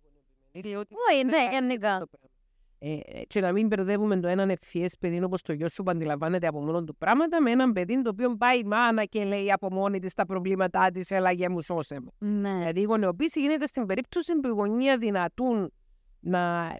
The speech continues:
Speaker 1: είναι στο ρόλο τους, αδυνατούν να προστατεύσουν το παιδί από τις δικές τους αδυναμίες και φταίνε. Ενώ έναν ευφυές παιδί μπορεί να έχει μια αντίληψη μέσα στην οικογένεια, την οποία να την καταλαβαίνει γιατί κόφει το μυαλό του, όχι γιατί
Speaker 2: Μμμ.
Speaker 1: του τα λαλούν.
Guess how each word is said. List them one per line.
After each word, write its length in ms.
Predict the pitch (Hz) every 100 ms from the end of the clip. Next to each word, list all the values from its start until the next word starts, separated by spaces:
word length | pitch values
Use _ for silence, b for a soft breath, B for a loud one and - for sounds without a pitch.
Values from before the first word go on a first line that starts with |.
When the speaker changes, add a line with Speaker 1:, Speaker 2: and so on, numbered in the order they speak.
| - _ _
Speaker 1:
είναι 340 | - 208 220
στο 220 | 185 - 170
ρόλο 340 | 156 214 269
τους, 160 | 320 254
αδυνατούν 440 | 214 202 175 240
να 100 | 247
προστατεύσουν 580 | - 180 190 180 - 185
το 100 | 170
παιδί 560 | 160 160 170 165 156 -
από 300 | 165 165 170
τις 160 | 156
δικές 240 | 156 160 -
τους 180 | 185
αδυναμίες 840 | 180 160 151 147 269 392 427 - - _ _ _ _ _
και 240 | 339 349
φταίνε. 680 | 302 - - 277 185 147 131 -
Ενώ 400 | - 190 240 262
έναν 280 | 254 262 240
ευφυές 420 | 202 - 240 247 -
παιδί 200 | 208 359 427
μπορεί 200 | 330 359
να 100 | 330
έχει 180 | 339 339
μια 220 | 339 285
αντίληψη 560 | 226 269 294 233 -
μέσα 180 | 247 269
στην 180 | 254 214
οικογένεια, 420 | 185 269 453 466 453
την 120 | 349
οποία 180 | 302 427
να 60 | 427
την 100 | 392
καταλαβαίνει 420 | 330 285 285 403
γιατί 160 | 415
κόφει 160 | 392 415
το 160 | 427 440
μυαλό 380 | 415 403 381 226
του, 100 | 190
όχι 120 | 247
γιατί 200 | 247 214
Speaker 2:
Μμμ. 60 | 214
Speaker 1:
του 60 | 208
τα 100 | 175
λαλούν. 460 | 165 160 151 135